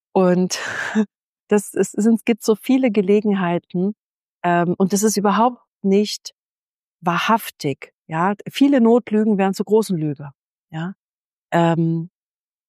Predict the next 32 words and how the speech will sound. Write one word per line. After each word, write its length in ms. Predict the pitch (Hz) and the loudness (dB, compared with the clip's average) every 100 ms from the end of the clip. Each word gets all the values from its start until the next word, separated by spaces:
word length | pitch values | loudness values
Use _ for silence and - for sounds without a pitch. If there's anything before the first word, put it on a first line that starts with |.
| _ _ _ _ _ _ _ _ _ _ _ _ _ - | _ _ _ _ _ _ _ _ _ _ _ _ _ -2
und 380 | 180 180 - - | 0 0 -4 -10
das 240 | - 175 - | -6 -6 -2
ha-, 160 | 190 | 0
war, 140 | 185 190 | 0 0
glaube 200 | 196 196 | 0 0
ich, 80 | 190 | 0
an 80 | |
dem 120 | 190 180 | 0 2
gestrigen 440 | 185 - 220 202 | -2 -2 -6 -6
Tag 300 | - 202 202 | -6 -4 -4
sehr 160 | - 170 | -2 0
deutlich. 400 | 175 247 - 160 | 0 0 -2 -4
<laughs> 20 | |
Also, 280 | 180 - 208 - - | -4 2 0 0 -8
es 80 | - | -4
war 100 | 185 | 0
ganz 200 | 190 185 | 0 -2
spannend, 280 | - 208 190 | 0 0 0
weil 140 | 156 | -2
ich 100 | 175 | -4
hatte 180 | 185 185 | -4 -2
das 180 | 214 - | -2 0
ja 240 | 175 226 - | 0 -2 -4
bei 100 | 208 | 0
meiner 220 | 202 185 185 | 2 2 2
Fitnessübung 640 | 226 208 190 - 175 196 - _ _ - | 2 2 2 0 0 0 -2 _ _ -4
in 60 | |
den 80 | 185 | 0
Deutschen 280 | 170 170 185 | 0 0 0
Bundestag 520 | 202 220 - 165 - | 0 0 0 -4 -2
blicken 280 | 170 160 170 | -6 -4 0
dürfen, 380 | 170 185 233 | 0 0 0